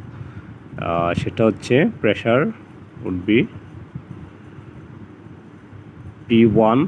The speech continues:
হবে পি টু plus S rho G, পি টু plus S rho G। এই পি টু হচ্ছে অ্যাটমসফেরিক প্রেশার, আর এই যে,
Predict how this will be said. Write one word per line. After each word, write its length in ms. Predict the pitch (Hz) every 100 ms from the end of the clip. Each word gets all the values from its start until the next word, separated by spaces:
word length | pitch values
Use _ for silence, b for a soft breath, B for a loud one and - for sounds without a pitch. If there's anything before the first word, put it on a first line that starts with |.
| -
হবে 340 | 90 104 170 269 - - -
পি 180 | 110 104 107
টু 200 | 123 147 294 -
plus 520 | 107 104 127 - - - - - - - - - -
S 360 | 101 123 - 90
rho 200 | 92 117 254 - - - - 87
G, 140 | 73 - - B B B B -
পি 120 | 113
টু 120 | 95 92
plus 340 | 139 151 - 82
S 100 | -
rho 120 | 85 76
G। 100 | 73 - - - - - - - - - -
এই 120 | 98 -
পি 140 | 123
টু 140 | 123
হচ্ছে 220 | 131 - 135
অ্যাটমসফেরিক 640 | 110 - 123 - 120 127 -
প্রেশার, 380 | 123 - 139 220 - - - - - - -
আর 180 | 92 92
এই 160 | 110
যে, 120 | 110